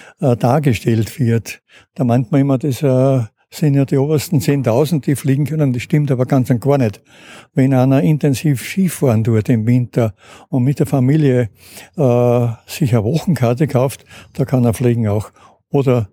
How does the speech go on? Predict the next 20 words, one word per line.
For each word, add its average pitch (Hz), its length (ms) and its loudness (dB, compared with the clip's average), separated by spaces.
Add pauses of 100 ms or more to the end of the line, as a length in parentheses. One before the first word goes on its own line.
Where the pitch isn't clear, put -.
(100)
noch 131 180 2
besser 139 360 0
ist 113 120 -2
der 135 80 0
Vergleich 113 380 0
mit 127 160 0
den 120 80 -2
Golfer. 120 480 -2 (1120)
Äh, 113 260 2 (100)
wenn 127 220 0
man 117 160 2
immer 123 360 0
Golf, 135 400 -2 (600)
da 123 120 0
muss 120 220 0
er 123 60 2
schon 131 140 2
einmal 123 220 2
zweitausend 123 460 0
Euro 123 280 2